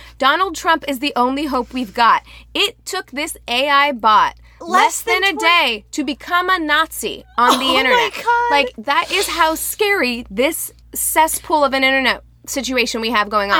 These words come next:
Speaker 2: I'm laughing because
Speaker 1: is.
Speaker 2: I'm horrified.
Speaker 1: It's, it's horrifying. I mean, because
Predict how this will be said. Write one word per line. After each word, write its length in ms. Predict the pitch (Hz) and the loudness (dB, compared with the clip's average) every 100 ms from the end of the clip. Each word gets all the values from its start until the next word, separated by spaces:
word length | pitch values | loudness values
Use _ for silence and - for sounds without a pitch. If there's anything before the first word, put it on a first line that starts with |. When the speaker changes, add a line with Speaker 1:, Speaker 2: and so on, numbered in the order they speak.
| 320 | 2
Speaker 2:
I'm 40 | |
laughing 360 | 311 302 320 415 | 4 2 2 -2
because 140 | - - | 0 0
Speaker 1:
is. 60 | |
Speaker 2:
I'm 80 | 359 | -2
horrified. 640 | 285 277 262 240 - 143 | 0 0 0 -4 -8 -6
Speaker 1:
It's, 140 | 311 - | -6 -2
it's 140 | - - | -4 0
horrifying. 600 | 480 523 262 214 202 - | 0 2 2 2 2 -2
I 80 | 254 | -2
mean, 280 | 269 269 - - - - 214 | -2 -2 -6 -14 -18 -12 -6
because 600 | 294 - 302 285 254 | -6 -2 -2 0 -4